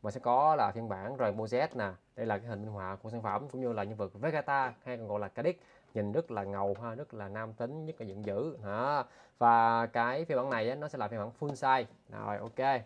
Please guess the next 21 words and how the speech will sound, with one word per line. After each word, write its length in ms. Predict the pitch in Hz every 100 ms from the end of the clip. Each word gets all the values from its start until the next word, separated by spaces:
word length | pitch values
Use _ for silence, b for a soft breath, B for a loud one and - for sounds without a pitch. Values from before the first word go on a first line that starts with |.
| B B -
Mặt 140 | 123 113
sau 320 | 135 135 139
nó 160 | 139
sẽ 140 | 156 156
là 260 | 131 107
một 200 | 104 101
cái 100 | 139
nhân 80 | 131
vật 200 | 110 104
cũng 180 | - 107
là 100 | 120
Vegeta 300 | 104 120 113
luôn, 240 | 117 117 113
đang 240 | 113 113
trong 340 | 113 113 113 110
trạng 100 | 101
thái 160 | 113
gọi 80 | 123
là 100 | 101
chiến 200 | 95 139
đấu, 320 | 123 127 165